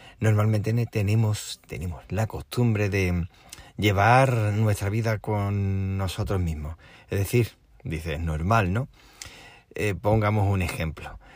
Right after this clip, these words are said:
Yo voy a algún sitio, mm, más lejos que cerca a lo mejor, y me pongo mi música en el coche o mi podcast, llevo mi ropa, vamos,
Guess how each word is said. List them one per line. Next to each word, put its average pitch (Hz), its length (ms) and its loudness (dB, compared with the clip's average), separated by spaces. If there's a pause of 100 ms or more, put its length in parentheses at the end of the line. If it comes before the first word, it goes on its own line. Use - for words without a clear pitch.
(300)
Yo 92 540 0
voy 98 220 0
a 92 40 0
algún 95 280 0
sitio, 123 840 0
mm, - 800 -12
más 107 280 0
lejos 104 400 0
que 104 200 2
cerca 117 320 4
a 110 40 4
lo 110 80 4
mejor, 117 480 2 (100)
y 87 200 -4
me 82 160 -4
pongo 82 680 -6
mi 82 180 -4
música 78 480 -8
en 78 80 -8
el 76 140 -12
coche 135 440 -2
o 135 80 -4
mi 95 140 -4
podcast, 123 680 -4 (440)
llevo 92 760 0
mi 85 380 -2
ropa, 123 400 2 (140)
vamos, 90 260 -8